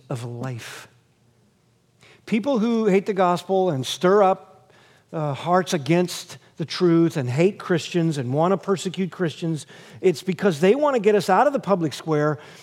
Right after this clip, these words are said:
It's like John three says, they run from the light because their deeds are evil. They don't want them to be manifested.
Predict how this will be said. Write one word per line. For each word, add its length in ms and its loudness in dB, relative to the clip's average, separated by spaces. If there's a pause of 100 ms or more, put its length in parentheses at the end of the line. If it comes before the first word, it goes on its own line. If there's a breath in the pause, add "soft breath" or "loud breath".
(140 loud breath)
It's 180 -4
like 160 4
John 260 0
three 200 -2
says, 260 0
they 100 2
run 420 2
from 300 2
the 80 2
light 340 0
because 280 -2
their 100 0
deeds 320 -2
are 80 -4
evil. 340 2
They 140 2
don't 180 2
want 140 2
them 80 0
to 80 0
be 100 0
manifested. 720 2